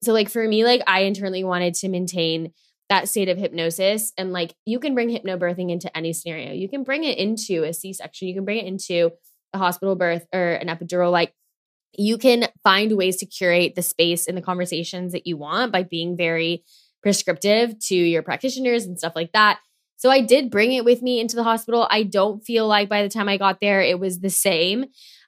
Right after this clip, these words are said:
but I still felt like, yeah, my birth didn't go as planned,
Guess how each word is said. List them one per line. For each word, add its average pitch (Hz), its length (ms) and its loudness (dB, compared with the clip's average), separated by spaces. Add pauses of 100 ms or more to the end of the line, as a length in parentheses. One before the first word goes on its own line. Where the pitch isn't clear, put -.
but 220 440 6 (520)
I 240 140 6
still 214 340 -2
felt 185 380 2
like, 180 340 2
yeah, 180 300 4
my 185 160 -4
birth 175 240 -2
didn't 202 160 -4
go 196 120 0
as 180 140 -2
planned, 165 460 -6